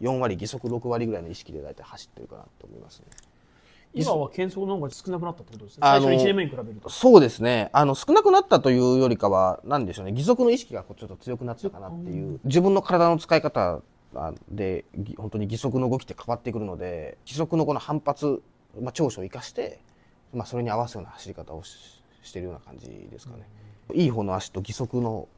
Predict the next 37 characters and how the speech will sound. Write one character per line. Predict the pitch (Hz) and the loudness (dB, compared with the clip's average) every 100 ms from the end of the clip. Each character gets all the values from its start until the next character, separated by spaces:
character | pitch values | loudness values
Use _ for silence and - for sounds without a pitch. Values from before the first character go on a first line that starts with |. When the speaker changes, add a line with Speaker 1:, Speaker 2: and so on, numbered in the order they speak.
| _ _ - | _ _ -20
Speaker 1:
は-、 | - | -18
足 | - - - - - | -16 -14 -14 -10 -6
を | 110 | -4
均 | - 208 | 2 4
等 | 196 | 4
に | 185 | 4
走 | 170 170 | 2 -2
れ | |
ば | 117 | 0
速 | 123 | -2
く | 104 | -4
な | 95 | -6
れ | 95 | -8
る | 85 | -10
と | - | -8
か、 | 92 - | -8 -8
じ | 131 190 | -4 -2
ゃ | |
あ | |
義 | 127 | -2
足 | 160 165 | 0 0
の | 147 | 2
方 | 151 | 2
を | 104 87 80 - _ _ _ | 2 -2 -6 -10 _ _ _
趣 | 117 123 117 110 | -4 -2 -2 -4
を | |
置 | 98 | -6
く | |
の | 95 | -10
か、 | - | -12
健 | - 131 | -8 -6
足 | 135 | -4
の | 123 | -6
方 | 117 | -4
を | 95 80 | -4 -4
趣 | 87 101 92 101 | -6 -6 -8 -8
を | 95 | -8